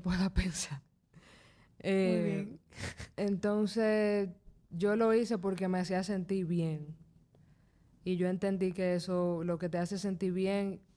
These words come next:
Speaker 1: sin tú estar hiriendo a nadie, porque no estaba hiriendo a nadie con mi decisión personal, era un camino que yo quería seguir descubriendo. Entonces
Speaker 2: Y al que no le guste, que lo respete.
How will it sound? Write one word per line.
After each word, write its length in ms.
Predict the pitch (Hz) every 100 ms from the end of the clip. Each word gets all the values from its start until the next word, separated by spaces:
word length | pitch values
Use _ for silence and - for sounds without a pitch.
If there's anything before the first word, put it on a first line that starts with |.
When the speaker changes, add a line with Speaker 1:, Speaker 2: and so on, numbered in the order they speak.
| _
Speaker 1:
sin 460 | - - 180 180 160 -
tú 140 | - 185
estar 180 | 196 190
hiriendo 320 | 190 185 180
a 60 | 180
nadie, 340 | 185 185 180
porque 260 | 170 160 170
no 100 | 165
estaba 300 | 160 175 175
hiriendo 320 | 170 175 170
a 60 | 170
nadie 280 | 175 170
con 180 | 165 170
mi 100 | 165
decisión 440 | 165 160 160 170 165
personal, 500 | 175 185 175 165 165 - - - - - - - - - - - - - - - - - - - -
era 220 | 185 185
un 100 | 190
camino 400 | 190 185 185 180
que 120 | 175 175
yo 120 | 175
quería 280 | 180 175 170
seguir 580 | 175 170 165 165 156 -
descubriendo. 800 | 170 160 180 170 160 151 143 147 - - - - - - - _ - -
Entonces 1160 | 180 180 170 175 175 170 190 185 185 175 170 156
Speaker 2:
Y 20 |
al 120 | 220 208
que 100 | 208
no 100 | 202
le 80 |
guste, 220 | 208 226 269
que 60 |
lo 100 | 226
respete. 420 | 180 165 - 214